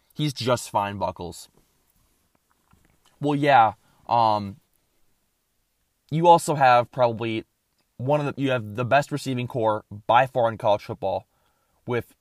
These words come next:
probably two, if not three guys, if not more than that, that will be going in the first two rounds of the N F L draft, possibly even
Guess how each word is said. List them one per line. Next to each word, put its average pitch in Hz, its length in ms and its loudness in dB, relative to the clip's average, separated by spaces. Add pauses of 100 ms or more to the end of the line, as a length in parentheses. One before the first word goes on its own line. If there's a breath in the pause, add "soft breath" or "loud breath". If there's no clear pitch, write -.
(160)
probably 131 640 2 (240)
two, 156 600 0 (1400)
if 165 180 -4
not 147 240 -2
three 139 240 -2
guys, 98 640 -2 (1040)
if 156 160 -2
not 156 200 2
more 135 180 -2
than 110 240 -6
that, 107 560 -4 (920)
that 127 120 2
will 120 80 -4
be 120 100 -6
going 117 380 -4
in 110 240 -10
the 104 320 -8
first - 280 -6
two 131 100 -4
rounds 113 240 -4
of 101 40 -6
the 104 60 -6
N 98 60 -6
F 95 60 -14
L 101 100 -2
draft, 98 340 -2 (580)
possibly 135 480 -4
even 104 440 -8